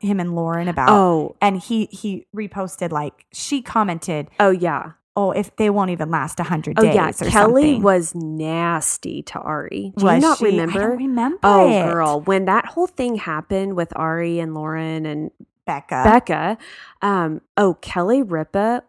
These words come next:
Speaker 2: was brutal to him.
Speaker 1: Really?
Speaker 2: I
Speaker 1: Oh.
Speaker 2: remember thinking, like, well, first of all, in that whole scenario, I remember thinking that they, the Bachelor people, they were just, I won't say the word I really wanna say, but terrible people, that they just threw him to the wolves.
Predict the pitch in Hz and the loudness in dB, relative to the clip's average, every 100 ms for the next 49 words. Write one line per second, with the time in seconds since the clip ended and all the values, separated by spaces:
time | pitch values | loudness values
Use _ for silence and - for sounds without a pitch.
0 | - 175 165 - _ _ 151 160 156 156 | -4 -2 -2 -8 _ _ -14 -10 -10 -4
1 | 165 180 180 165 151 - 160 156 - 139 | 2 4 4 2 -2 -6 -12 -12 -12 -10
2 | 147 175 170 175 185 190 247 311 339 247 | -6 -4 -4 -4 2 6 8 6 6 6
3 | 220 214 208 - 185 185 180 160 160 175 | 4 2 0 -2 -4 -2 -4 -4 -4 -4
4 | 165 151 - - 202 - 294 - 269 196 | -4 -4 -8 -4 -4 2 2 2 -2 0
5 | 160 160 156 - 165 - 165 151 151 147 | 2 0 -6 -4 -6 -6 -10 -8 -6 -4
6 | - 185 185 180 190 208 170 165 165 156 | -2 0 0 0 -2 -2 -2 -4 -4 -4
7 | 156 - 165 - 175 175 156 160 - 190 | -4 -2 -2 -4 -6 -4 -2 -2 -4 -4
8 | 180 165 160 156 156 170 _ _ _ - | -4 -6 -4 -4 -4 -6 _ _ _ -4
9 | 175 175 180 180 170 - _ - 175 170 | 2 4 4 0 -2 -4 _ -6 -4 -2
10 | - - 160 151 147 143 147 151 143 143 | -4 -2 -2 -2 -4 -4 -6 -6 -4 -6
11 | 151 - 151 160 175 175 - - 165 - | -8 -8 -6 -6 -4 -4 -4 -2 -2 -2
12 | - 143 139 156 196 - - - - 208 | -8 -8 -6 -4 -4 -6 -20 -4 0 4
13 | 196 285 - 202 180 180 175 156 151 165 | 4 4 -2 -2 6 6 6 0 -4 -6
14 | 147 139 117 - 170 | -6 -4 -4 -6 -8